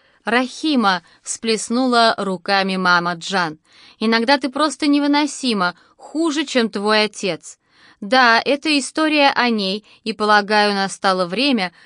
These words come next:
когда кое-что в твоей жизни должно измениться. Отныне ты станешь нашим сыном».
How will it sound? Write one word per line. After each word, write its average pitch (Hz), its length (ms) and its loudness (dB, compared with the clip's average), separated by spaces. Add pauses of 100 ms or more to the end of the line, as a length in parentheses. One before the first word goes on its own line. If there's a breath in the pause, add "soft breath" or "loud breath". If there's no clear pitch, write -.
когда 214 360 2
кое-что 269 560 0
в 180 80 -10
твоей 190 400 0
жизни 262 420 -2
должно 190 520 -2
измениться. 214 760 -2 (400 soft breath)
Отныне 202 760 -2 (320)
ты 302 220 2
станешь 285 640 0
нашим 196 540 -2
сыном». 170 580 -6